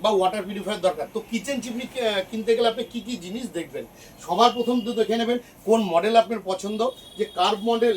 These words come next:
ইনক্লাইন মডেল না টি শেপ। সবচেয়ে বেশি ভালো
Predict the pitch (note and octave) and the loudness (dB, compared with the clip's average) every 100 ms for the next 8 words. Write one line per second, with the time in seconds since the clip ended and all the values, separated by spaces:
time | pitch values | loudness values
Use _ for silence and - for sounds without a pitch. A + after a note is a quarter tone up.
0 | F#3+ G3 G#3+ A3 A3 A3+ A#3 A3+ - A#3+ | 0 -2 -2 0 0 0 0 -2 -2 -4
1 | - E3 - - - - - - - - | -2 -6 -6 -14 -20 -20 -20 -20 -20 -2
2 | G#3 - C#4 A3 F#3+ G#3+ - B3+ C4+ - | -2 0 -2 -2 0 0 2 0 0 -6
3 | - - - F3+ | -20 -20 -4 2